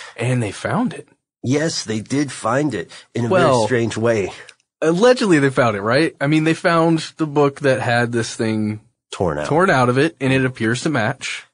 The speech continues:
Speaker 2: And it, yeah, yeah, and it appears to have some other clues that lead us further down the rabbit hole. The thing that <laughs> is weird to me is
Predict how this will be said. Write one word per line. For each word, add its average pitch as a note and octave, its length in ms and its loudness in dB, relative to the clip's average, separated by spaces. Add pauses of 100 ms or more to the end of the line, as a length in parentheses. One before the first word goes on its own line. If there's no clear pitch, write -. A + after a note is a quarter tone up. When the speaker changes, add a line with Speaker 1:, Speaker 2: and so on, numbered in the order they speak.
(120)
Speaker 2:
And G2 140 -2
it, F#2 300 -2
yeah, G#2+ 240 0 (240)
yeah, G2+ 260 0
and F#2+ 240 -2
it F#2 140 -2
appears G2 440 -4
to G2 80 -2
have F#2 220 -2
some E2+ 260 -6
other A#2+ 280 0
clues E2+ 480 -8
that E2 140 -6
lead F2+ 180 -8
us F2 120 -6
further G#2 380 -2
down F#2 280 -4
the F2 60 -6
rabbit G2 320 -4
hole. F#2 240 -6 (340)
The D3+ 120 0
thing G#3 240 0
that B2+ 260 2
<laughs> - 40 -14
is F2+ 340 -8
weird B2+ 240 0
to A2 80 -4
me G#2 160 -2
is F#2 300 -6